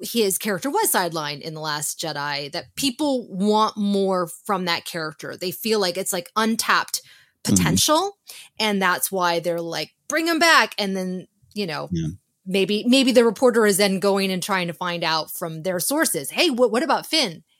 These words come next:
Speaker 1: And they're like, "Oh, yeah, yeah, they've been having calls with John Boyega. Oh, he's coming back. He's coming back."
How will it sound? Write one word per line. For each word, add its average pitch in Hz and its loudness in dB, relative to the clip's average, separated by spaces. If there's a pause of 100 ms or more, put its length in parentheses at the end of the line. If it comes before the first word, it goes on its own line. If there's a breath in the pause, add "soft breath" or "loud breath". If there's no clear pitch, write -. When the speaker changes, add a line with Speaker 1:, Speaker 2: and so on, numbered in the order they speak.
Speaker 1:
And 208 -4
they're 214 -2
like, 254 -2
"Oh, 392 2 (240)
yeah, 339 0 (140)
yeah, 277 4
they've 311 -2
been 494 0
having 226 0
calls 196 0
with 180 -6
John 165 -2
Boyega. 156 -4 (260 loud breath)
Oh, 403 8
he's 254 2
coming 427 4 (220)
back. 269 -2
He's 240 -4
coming 403 -2
back." 427 -2